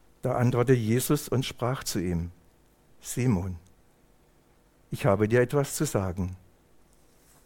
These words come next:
Er sprach: "Meister, sprich." Ein Gläubiger hatte zwei Schuldner. Der eine war fünfhundert Denare schuldig, der andere fünfzig.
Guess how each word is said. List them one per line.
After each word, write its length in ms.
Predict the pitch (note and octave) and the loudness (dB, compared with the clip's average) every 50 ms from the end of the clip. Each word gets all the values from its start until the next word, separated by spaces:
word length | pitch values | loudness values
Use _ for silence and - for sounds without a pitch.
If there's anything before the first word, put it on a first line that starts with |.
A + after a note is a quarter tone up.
| - - | -12 -2
Er 140 | - G2+ G2 | 2 2 2
sprach: 560 | - - - G#2+ A2+ A#2+ C#3+ E3 - - - - _ - | 2 0 0 2 2 2 2 2 -2 -6 -16 -20 _ -8
"Meister, 560 | - B2 A#2 A#2 A#2+ - - - D3 F3 F3+ - - - | -4 0 0 0 0 4 6 6 6 6 6 0 -6 -14
sprich." 520 | - - - B2 B2+ G3 G#3 - - - - - - - - - - - - - - - _ _ _ _ _ - _ _ _ _ _ _ _ - - _ _ _ _ _ _ _ _ _ _ _ _ _ _ _ _ _ _ _ - - | -14 -4 2 4 6 6 4 2 -4 -20 -20 -20 -20 -20 -20 -20 -20 -20 -20 -20 -20 -20 _ _ _ _ _ -20 _ _ _ _ _ _ _ -20 -20 _ _ _ _ _ _ _ _ _ _ _ _ _ _ _ _ _ _ _ -10 -2
Ein 280 | - C3+ D3 D3+ D3 | 2 4 6 6 6
Gläubiger 560 | - C3+ A#2+ B2 C3+ C3+ D#3+ D3+ F3 E3 E3 D#3+ | 6 8 10 10 10 8 8 8 8 8 10 8
hatte 240 | D3+ D3+ D3+ E3 | 8 8 6 4
zwei 320 | D#3+ - - D#3+ D3+ D#3+ E3 | 4 4 6 6 8 8 6
Schuldner. 600 | - - C3 A2+ G#2 - - G#2 G2 F#2 F2+ G2 - - - - - - _ _ _ _ _ _ _ _ - - _ _ _ - - - - - - - - - - - - - - | 6 4 4 4 4 2 0 0 0 0 -2 -4 -8 -14 -20 -20 -20 -20 _ _ _ _ _ _ _ _ -20 -20 _ _ _ -20 -20 -20 -20 -20 -20 -20 -20 -20 -20 -20 -8 0 2
Der 120 | D3 A#2 | 4 6
eine 280 | A#2+ B2 B2+ C3+ D3 D3+ | 6 6 8 8 8 8
war 320 | D3+ D3 D3+ D#3 E3+ E3 - - - - - | 8 8 8 8 6 4 0 -8 -20 -20 -4
fünfhundert 540 | - - E3+ F#3 F#3+ - F#3+ D3 A#2+ A2 - | 0 4 4 4 6 6 6 6 6 6 4
Denare 340 | A2+ G2+ G2 F#2 F2+ F2+ F#2+ | 4 4 4 4 2 0 0
schuldig, 580 | - - F#2+ F2+ E2+ F2 E2+ F2 - - - - _ _ _ _ _ _ _ _ _ _ _ _ _ _ _ - - - | -2 0 0 0 0 -2 -4 -6 -8 -14 -20 -20 _ _ _ _ _ _ _ _ _ _ _ _ _ _ _ -12 -6 -4
der 100 | - - | -4 -2
andere 300 | G#2 G2 G2 A2 A2 A#2 | 0 0 0 0 0 0
fünfzig. 680 | - - G2 F#2+ F#2 - - - F#2 D#2+ - - - | 2 2 0 0 0 -4 -6 -8 -8 -8 -8 -12 -20